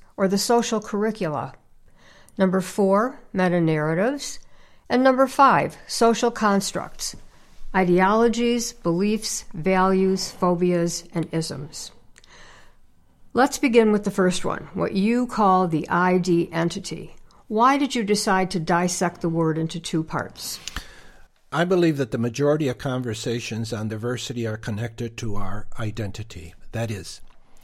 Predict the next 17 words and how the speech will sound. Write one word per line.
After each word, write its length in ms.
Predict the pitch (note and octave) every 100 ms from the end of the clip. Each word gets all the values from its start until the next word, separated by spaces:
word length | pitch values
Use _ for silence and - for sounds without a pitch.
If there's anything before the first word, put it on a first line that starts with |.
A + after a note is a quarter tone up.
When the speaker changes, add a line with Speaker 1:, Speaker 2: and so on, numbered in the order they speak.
| - - - _
Speaker 2:
viewing 680 | E2+ G#2+ C#3 D3+ E3 E3+ F3
the 100 | F3
world 560 | C3+ A#2+ A2+ A2+ A2+ -
and 180 | A#2 G#2+
speaking 460 | - - A#2 C3 A2+
from 300 | - G#2+ A2+
the 160 | A2 -
I 280 | G#2+ A2+
lens. 800 | A2 A2+ G#2+ F2+ E2+ F2 - - _ _ _ _ _ _ _ _ _ _ _ -
It 120 | D#3
is 160 | F3+ E3+
not 140 | A3
a 60 | G#3+
typo 380 | - G3 G3+ B2+
that 180 | A2
I 100 | G#2+
decided 580 | G#2 A2+ - A#2 A#2 A2